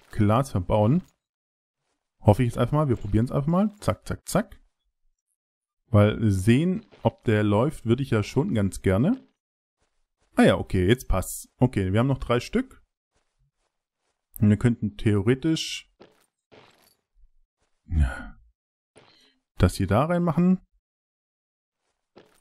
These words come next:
Zack und zack. Den Port hier unten. Und hier oben noch drei Gläser. Wunderbar. Perfekt.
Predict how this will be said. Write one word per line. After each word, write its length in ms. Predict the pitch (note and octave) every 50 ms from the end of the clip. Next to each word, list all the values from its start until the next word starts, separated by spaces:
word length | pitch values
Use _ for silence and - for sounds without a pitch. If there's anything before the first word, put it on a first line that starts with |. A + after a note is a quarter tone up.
| _ _ _ _ _ _ _ _ _ _ _ _ _ _ _ -
Zack 260 | - - - - _ _
und 240 | - - - - -
zack. 340 | - E3+ F3+ - _ - - _ _ _ _ -
Den 140 | G#2+ G#2+ G2+
Port 260 | - - G#2 G2+ -
hier 140 | - G#2 -
unten. 560 | - B2+ C#3+ C3+ C#3+ C#3 C#3+ C#3+ C#3 C#3 - _ _ _ _ _ _ _ _ _ _ _ _
Und 240 | _ G#2+ G#2 G2+ -
hier 200 | - G#2+ G#2+ -
oben 220 | - G#2 G2 G2+ G2
noch 180 | F#2 F2+ - -
drei 280 | - - - F#2 F#2
Gläser. 600 | - - C#3 D#3 D#3+ D3 D3 C#3+ D3 C#3 - - - _ _ _ _ _
Wunderbar. 500 | - G#2 G#2+ G#2 - F#2 F#2 F2+ - - _ _ _ _
Perfekt. 500 | - D3+ E3 - A#2+ - - - - -